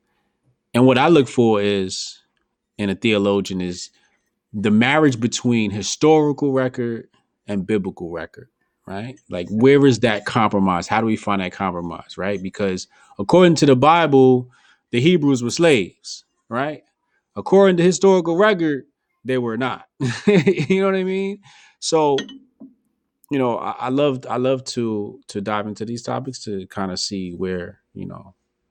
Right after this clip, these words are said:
I was raised Catholic. I was confirmed Catholic.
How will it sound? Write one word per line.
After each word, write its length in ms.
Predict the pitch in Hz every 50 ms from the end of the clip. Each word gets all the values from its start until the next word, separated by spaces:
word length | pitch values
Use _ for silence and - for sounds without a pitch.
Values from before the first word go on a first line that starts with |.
| _ _ _ _ _ _
I 120 | - 135
was 140 | 147 135 117
raised 220 | 113 117 104 -
Catholic. 440 | - 107 95 92 90 90 92 92 - _ -
I 100 | 95 90
was 100 | 92 -
confirmed 460 | - 95 87 - 101 101 101 95 -
Catholic. 460 | - 92 87 87 - - 85 85 -